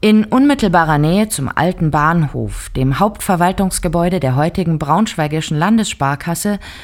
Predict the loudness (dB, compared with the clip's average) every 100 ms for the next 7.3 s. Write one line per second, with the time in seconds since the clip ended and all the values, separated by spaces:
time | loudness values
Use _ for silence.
0 | -4 -4 -4 -4 0 2 2 2 0 0
1 | 0 -2 -2 0 0 -2 -4 -2 0 0
2 | 0 -2 -2 -2 -2 -4 -4 -6 -4 -4
3 | -6 -6 -6 -6 -4 -2 -2 -4 -4 -2
4 | 0 0 0 0 2 0 2 -2 -2 -4
5 | 0 0 0 -2 -4 -4 -6 -8 -6 -6
6 | -2 0 2 2 0 -2 -4 -6 -8 -10
7 | -12 -16